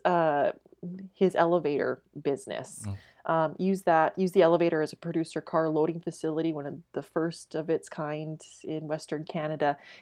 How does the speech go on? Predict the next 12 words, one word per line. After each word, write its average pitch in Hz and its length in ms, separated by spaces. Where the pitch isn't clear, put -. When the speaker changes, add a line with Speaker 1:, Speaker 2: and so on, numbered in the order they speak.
Speaker 1:
And 170 380
he 180 120
was 185 200
looking 208 300
for, 196 600
um, 160 600
the 190 100
next 185 320
opportunity. 185 640
He 208 160
was 190 240
really, 262 460